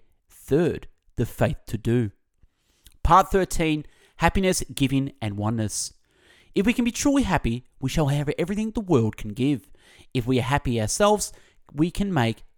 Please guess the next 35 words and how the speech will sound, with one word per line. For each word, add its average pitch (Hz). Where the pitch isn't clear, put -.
others 123
happy. 117
But 151
we 160
cannot 175
be 233
happy 123
unless 120
we 120
have 107
s-, -
health, 147
strength, -
congenial 120
friends, 180
pleasant 151
environment, 123
sufficient 220
supply 123
not 120
only 131
to 127
take 110
care 107
of 98
our 101
necessities, 113
but 147
to 170
provide 160
for 185
those 131
comforts 147
and 165
luxuries 113